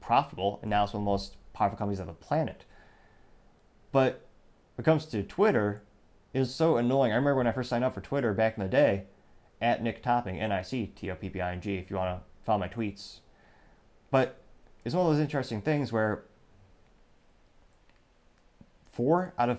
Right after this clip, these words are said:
my, four out of the five first messages I got in my inbox were all clearly bots. Now, granted, those bots are probably more polite than most people I know, but still, they don't add value to your life. And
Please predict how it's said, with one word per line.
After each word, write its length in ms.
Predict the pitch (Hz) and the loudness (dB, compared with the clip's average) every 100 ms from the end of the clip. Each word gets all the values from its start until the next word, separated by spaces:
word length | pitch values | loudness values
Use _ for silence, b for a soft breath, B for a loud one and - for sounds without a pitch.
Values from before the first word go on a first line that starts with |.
| - | -2
my, 180 | 110 107 - - - - | -2 -2 -4 -20 -14 2
four 340 | 175 226 233 | 8 8 8
out 140 | 156 151 | 4 4
of 60 | |
the 60 | 120 | 2
five 360 | - 143 156 | 4 4 4
first 220 | 139 139 104 | -2 -2 -2
messages 380 | 110 117 135 | -4 -4 -2
I 80 | 110 | -2
got 260 | 87 92 87 | -2 0 0
in 60 | |
my 100 | 101 | 0
inbox 420 | 92 110 131 131 - b b b b - | 0 6 6 4 -8 b b b b -6
were 120 | 123 | -2
all 340 | - 139 147 - | 2 4 4 2
clearly 1000 | - - 175 208 196 180 135 113 90 90 - | -12 0 6 10 10 10 6 4 0 -8 -16
bots. 600 | 92 104 92 - - - - - - - - - - _ - - _ _ _ _ _ _ _ | -2 2 2 0 -8 -16 -20 -20 -20 -20 -20 -20 -20 _ -20 -20 _ _ _ _ _ _ _
Now, 160 | 127 123 | 0 2
granted, 280 | 139 131 113 | 2 2 0
those 140 | 110 | 2
bots 260 | 117 113 - | 6 6 4
are 60 | |
probably 300 | 98 110 101 | 0 4 4
more 160 | 98 101 | 4 0
polite 240 | 98 104 | 0 0
than 100 | 95 | 0
most 160 | 92 90 | -6 -6
people 220 | 104 - | -6 -6
I 80 | 82 | -6
know, 120 | 85 - | -6 -2
but 220 | - - - - - - - - - | -4 -6 -18 -20 -20 -20 -20 -20 -18
still, 360 | - 156 82 - - _ _ _ | -2 0 0 -6 -20 _ _ _
they 160 | 117 131 | -4 0
don't 160 | 123 | 2
add 180 | 117 110 | 2 2
value 260 | 98 95 92 | 2 0 -2
to 100 | 85 | -8
your 80 | 62 | -10
life. 400 | 52 50 - - b b b b b b b - | -12 -14 -18 -20 b b b b b b b -4
And 380 | 127 127 123 | 2 4 4